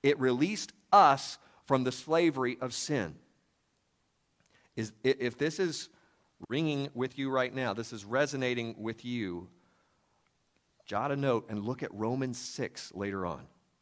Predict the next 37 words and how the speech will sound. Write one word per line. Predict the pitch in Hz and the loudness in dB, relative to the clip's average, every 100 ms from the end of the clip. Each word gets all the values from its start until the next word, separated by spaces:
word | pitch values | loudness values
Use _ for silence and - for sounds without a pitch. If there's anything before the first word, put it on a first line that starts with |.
| _ _ _ _ _ _ | _ _ _ _ _ _
and | 107 113 110 | -6 -4 0
read | 139 | 0
about | 139 107 98 90 - - - | 0 0 0 0 -4 -20 -16
how | - 123 | -2 -2
we | 120 127 | 0 0
have | 131 123 | 0 0
been | 120 113 | -2 -2
freed | - - - 156 185 180 147 113 | -6 -16 -2 2 2 2 0 -2
from | - 120 | -2 0
the | 113 | 0
slavery | - 120 113 107 104 | -4 -4 -2 -2 -6
of | 92 | -6
sin. | - - 95 - 76 _ _ _ _ _ _ _ _ _ _ | -8 -8 -8 -10 -20 _ _ _ _ _ _ _ _ _ _
Here | - 160 | 2 4
it | 170 | 2
says, | - 139 127 123 - - _ | 0 2 2 2 -10 -20 _
we | 120 135 135 | -2 -2 0
are | 131 127 | 2 2
freed, | 120 - 160 160 | 0 -4 0 0
we | 127 139 | 0 2
are | 127 117 | 2 2
ransomed, | 123 151 165 131 | 2 0 0 -2
we | 113 131 127 | -2 0 2
are | 120 | 2
redeemed | - 123 123 98 135 160 156 139 131 127 - _ _ | 0 -2 -2 -4 -2 -2 0 -2 -2 -6 -16 _ _
from | - 139 | -4 0
what? | 147 196 156 - - | 2 2 2 -6 -2
From | 135 135 147 | -2 2 6
every | 180 202 226 | 8 8 4
lawless | 170 165 175 170 135 | 8 10 8 4 2
deed. | 127 151 104 | -2 -2 -2
He | 160 | -2
has | 165 151 | 2 0
rescued | 127 156 208 - 202 | 4 4 4 0 2
us | 185 175 - _ | 2 2 -6 _
from | 131 135 135 | 2 2 0
sin, | - - 165 185 214 | -8 -4 0 0 0